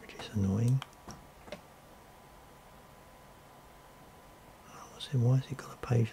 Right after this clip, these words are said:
there? I have messed it up, haven't I? Ah, sorry about that, I'm back in the room. I suppose if I was professional, I'd start the video again, but it takes a long time to make these videos,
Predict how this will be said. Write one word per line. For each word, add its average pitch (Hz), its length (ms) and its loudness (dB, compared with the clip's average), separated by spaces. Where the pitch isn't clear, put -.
there? 98 200 -4
I 131 80 6
have 117 120 6
messed 104 320 2
it 101 120 4
up, - 140 -2
haven't 113 220 4
I? 107 160 2
Ah, 95 1600 10
sorry 110 300 6
about 104 240 4
that, 113 160 8
I'm 113 60 2
back - 260 2
in 120 60 4
the 107 80 4
room. 110 320 6
I 156 40 -12
suppose 117 260 10
if 107 60 10
I 101 100 10
was 101 100 6
professional, 113 680 6
I'd 104 280 10
start 123 320 6
the 110 60 2
video 101 340 8
again, 98 320 6
but 101 100 6
it 123 100 2
takes 120 220 2
a 107 60 2
long 95 280 2
time 98 260 2
to - 100 0
make 95 180 2
these 107 220 -2
videos, 104 460 2